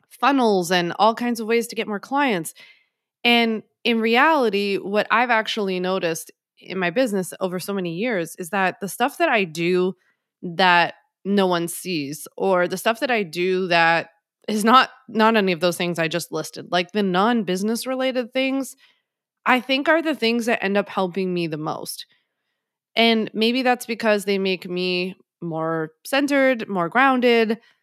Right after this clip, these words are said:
I think it's helpful to take time away from what we all do and take time away from consuming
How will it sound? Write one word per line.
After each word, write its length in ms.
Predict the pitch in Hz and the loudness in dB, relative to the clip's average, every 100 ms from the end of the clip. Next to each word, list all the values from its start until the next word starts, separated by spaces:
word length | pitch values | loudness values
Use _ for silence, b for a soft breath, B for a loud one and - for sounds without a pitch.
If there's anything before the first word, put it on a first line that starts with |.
| b _ _ | b _ _
I 80 | 208 | -4
think 300 | 214 254 247 | 0 0 0
it's 100 | 247 | -4
helpful 380 | - 220 214 226 | 0 0 0 -4
to 100 | 180 | -4
take 240 | - 196 | -4 -4
time 300 | - 220 196 | -2 -2 0
away 480 | 165 147 175 220 220 | -2 0 2 4 2
from 180 | 220 220 | 2 -2
what 140 | 214 | 0
we 100 | 220 | 0
all 240 | 214 208 208 | 2 2 0
do 380 | 202 214 214 202 | -2 0 2 2
and 160 | 180 | 0
take 160 | 170 165 | -8 -12
time 360 | - 208 190 | -6 -4 -2
away 260 | 180 170 180 | -2 -2 -4
from 200 | - 180 | -6 -10
consuming 720 | 175 170 - 214 214 208 202 | -8 -12 -6 -2 0 0 -2